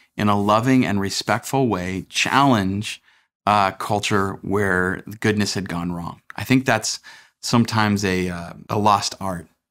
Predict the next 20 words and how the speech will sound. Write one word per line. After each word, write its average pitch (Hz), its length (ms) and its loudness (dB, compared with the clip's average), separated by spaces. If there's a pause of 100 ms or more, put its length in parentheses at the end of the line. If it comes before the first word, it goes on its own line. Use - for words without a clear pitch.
(160)
And, 107 360 -6
uh, 87 180 -6
being 113 260 4
able 107 180 2
to 101 140 -6
do 98 220 -2
that, 90 140 -2
affirm 110 600 0 (400)
yet 107 240 -2
challenge, 92 680 -4 (300)
is 98 220 -2
a, 92 200 -2
is 104 120 -2
an 98 80 -2
art 95 300 -2
to 92 340 -2
grow 95 400 -2
in 90 100 -4
as 87 160 -8
Christians. - 560 -10